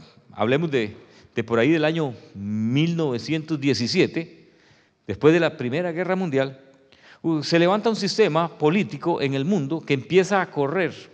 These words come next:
a correr y a expandirse, que ustedes recordarán, se le conoció como el socialismo y con algunas variantes se conoció como el comunismo.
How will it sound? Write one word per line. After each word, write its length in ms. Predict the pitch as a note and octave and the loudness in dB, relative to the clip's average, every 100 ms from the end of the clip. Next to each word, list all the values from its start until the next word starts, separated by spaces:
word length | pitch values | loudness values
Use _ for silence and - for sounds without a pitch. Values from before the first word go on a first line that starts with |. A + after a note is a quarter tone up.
| - | -6
a 160 | B2+ | -4
correr 380 | - C#3 F#3 E3 | 0 0 0 -2
y 20 | |
a 40 | C#3 | -6
expandirse, 580 | - B2+ D3 E3+ G#2 - - - - | -6 -4 0 0 -2 -12 -18 -20 -4
que 500 | D#3 E3 D#3 - - - _ _ _ | 0 0 -2 -12 -20 -20 _ _ _
ustedes 260 | - D#3 F3 | 0 2 2
recordarán, 560 | C3 C3 C3 D#3+ E3+ | 0 0 0 0 -4
se 80 | - | -8
le 120 | A2 | -8
conoció 280 | G#2+ A#2 C#3 | -4 -2 -2
como 180 | D#3 D#3 | 0 -4
el 60 | B2 | 0
socialismo 840 | C3 G2+ A2 A#2+ G3 D#3+ C#3 A2 | 0 2 2 2 0 -2 -4 -6
y 240 | G#2+ G2+ - _ | -8 -10 -16 _
con 160 | A#2 A2 | -6 -4
algunas 560 | A2+ D3+ E3+ D3+ B2 | -2 0 2 0 -2
variantes 480 | C3 B2+ D#3 E3+ C#3+ | -2 2 0 0 -4
se 100 | C3+ | -6
conoció 360 | G#2+ A2+ A2+ C#3 | -2 -2 -2 -4
como 120 | C3 | -4
el 80 | A#2+ | -2
comunismo. 640 | A#2+ A#2+ F#3 F3+ D#3+ | -2 2 2 2 0